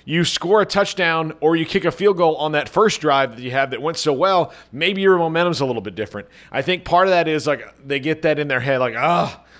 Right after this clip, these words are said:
okay, darn it." You know, and they go and go and go. And, you know, maybe, maybe they're, you know, they're pressing on their mistakes a little too much.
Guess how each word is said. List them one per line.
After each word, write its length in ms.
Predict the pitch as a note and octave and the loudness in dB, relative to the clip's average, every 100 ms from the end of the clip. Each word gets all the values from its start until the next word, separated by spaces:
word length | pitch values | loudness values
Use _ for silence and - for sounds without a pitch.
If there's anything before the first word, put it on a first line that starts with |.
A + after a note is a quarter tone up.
| - - | -16 -10
okay, 480 | A#2 D#3 C#3+ G2+ - _ - | -4 2 2 2 -4 _ -4
darn 280 | D3 E3+ B2+ | 2 4 2
it." 100 | - _ _ A#2+ | -6 _ _ -10
You 100 | C3 | -6
know, 120 | C3 | -2
and 60 | |
they 100 | C3 | -2
go 260 | A#2 D3+ D3+ | 2 4 2
and 100 | C#3 | 2
go 140 | D3 | 2
and 100 | C#3 | 2
go. 420 | D#3 G3+ F3 E3 - - - | 4 6 6 4 -4 -20 -10
And, 380 | D#3+ E3 D#3+ - - | -6 -4 -6 -12 -6
you 120 | G3+ | -2
know, 100 | E3+ | 0
maybe, 340 | F3+ G3+ G3+ | 2 0 0
maybe 440 | E3+ F3+ G#3 G#3 G#3 | -4 0 0 2 0
they're, 480 | F#3 F#3 F3+ F3 - | 2 4 4 2 -2
you 120 | D#3 C#3 | -4 0
know, 300 | B2+ B2 - _ _ - - C#3+ | 0 0 -4 _ _ -20 -20 -10
they're 500 | C3 C#3+ C#3 C3 B2+ | -2 2 2 2 -2
pressing 580 | - - F3+ E3+ F3+ | -6 -2 0 0 -2
on 40 | E3 | -2
their 120 | D#3 | -2
mistakes 440 | C3 - D#3 - | -4 -4 -4 -2
a 40 | E3 | -2
little 140 | F3 | -2
too 160 | - F#3+ | -2 -4
much. 360 | G3+ G3+ - | -4 -6 -10